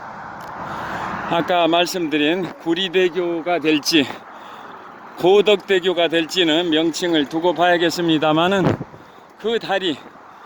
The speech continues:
그 다리는 올림픽대교보다는 규모가 커 보였습니다. 그래서, 어, 주탑을 보니까, 어, 올림픽, 올림픽대교는 주탑이 하나인데 그 고덕대교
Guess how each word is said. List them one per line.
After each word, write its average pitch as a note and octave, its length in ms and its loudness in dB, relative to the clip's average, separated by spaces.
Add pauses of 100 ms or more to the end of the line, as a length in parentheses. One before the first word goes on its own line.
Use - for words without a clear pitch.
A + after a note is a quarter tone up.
(260)
그 G#3+ 240 0
다리는 G#3 560 2 (480)
올림픽대교보다는 G3+ 1160 0
규모가 F#3 440 0
커 B3 280 -2
보였습니다. D#3 840 -2 (320)
그래서, F#3 480 2 (680)
어, D3+ 320 -4
주탑을 A3+ 600 0
보니까, G3+ 640 0 (640)
어, D#3 360 -4
올림픽, G3+ 460 -4 (340)
올림픽대교는 F#3+ 840 0
주탑이 F3+ 480 0
하나인데 F3 800 0 (480)
그 D#3+ 140 -2
고덕대교 E3+ 1160 2